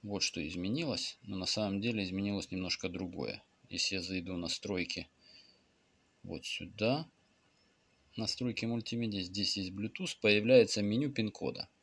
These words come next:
И здесь вы можете ввести нужный вам пин-код. Пин-код O B D адаптера — это ч-, один, два, три, четыре, либо нули.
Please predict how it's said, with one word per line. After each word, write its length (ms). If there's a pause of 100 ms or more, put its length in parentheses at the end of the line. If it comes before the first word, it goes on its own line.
И 80
здесь 300
вы 80
можете 500
ввести 380
нужный 360
вам 200
пин-код. 460 (540)
Пин-код 440
O 80
B 120
D 140
адаптера — 760
это 340
ч-, 200 (340)
один, 340
два, 140
три, 200
четыре, 500
либо 260
нули. 340